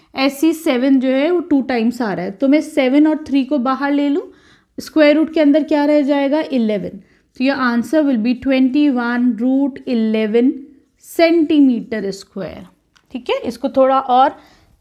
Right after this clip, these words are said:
साफ से लिख लेते हैं। ठीक है, ये काफ़ी मुझे ईजी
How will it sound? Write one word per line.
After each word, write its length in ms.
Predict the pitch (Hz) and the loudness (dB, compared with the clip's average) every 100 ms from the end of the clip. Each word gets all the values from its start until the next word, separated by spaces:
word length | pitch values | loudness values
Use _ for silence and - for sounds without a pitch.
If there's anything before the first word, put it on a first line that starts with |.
| _ | _
साफ 320 | - 262 247 247 | -4 -2 -2 -2
से 120 | 311 | -4
लिख 220 | 277 285 | -4 -4
लेते 240 | 285 302 320 | -4 -4 -6
हैं। 180 | 415 - | -8 -8
ठीक 220 | 302 285 | -8 -4
है, 80 | 508 571 _ _ _ _ - _ _ _ _ _ _ - _ _ _ _ _ _ _ _ _ _ _ _ - - | -6 -6 _ _ _ _ -20 _ _ _ _ _ _ -20 _ _ _ _ _ _ _ _ _ _ _ _ -20 -4
ये 280 | 240 320 294 277 - | 2 4 2 -2 0
काफ़ी 340 | 302 302 302 370 | 4 4 2 0
मुझे 220 | 330 320 | 0 -4
ईजी 360 | 277 262 254 | 0 0 2